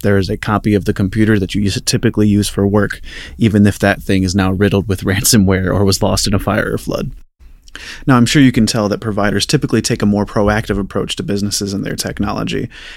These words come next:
and they do this a lot of times using monitoring solutions that detect the symptoms of problems before any serious issues take place, and typically they can fix these problems without any real downtime.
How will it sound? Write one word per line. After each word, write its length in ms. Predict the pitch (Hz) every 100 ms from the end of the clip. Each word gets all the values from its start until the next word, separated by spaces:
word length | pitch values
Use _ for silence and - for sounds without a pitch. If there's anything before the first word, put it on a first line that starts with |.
| -
and 100 | 117
they 60 |
do 140 | 117 151
this 160 | 143
a 60 | 117
lot 160 | 110 110
of 80 |
times 280 | - 110 104
using 260 | 104 101 101
monitoring 480 | 101 110 98 98 95
solutions 600 | - 101 95 - 104 110
that 140 | 101
detect 280 | 95 - 101
the 100 | 98
symptoms 420 | - 107 104 95
of 100 | 98
problems 320 | - 98 98
before 320 | - 104 107 101
any 80 |
serious 400 | 98 - 101 101
issues 260 | 107 - 117
take 200 | - -
place, 320 | 113 101 - - - - - -
and 160 | 117 113
typically 340 | 175 170 135
they 120 | 110
can 100 | 110
fix 200 | - 156
these 140 | 113 95
problems 320 | 113 98 98
without 400 | 92 - 104 -
any 200 | 117 98
real 260 | 101 95
downtime. 680 | 90 98 95 92 - - 107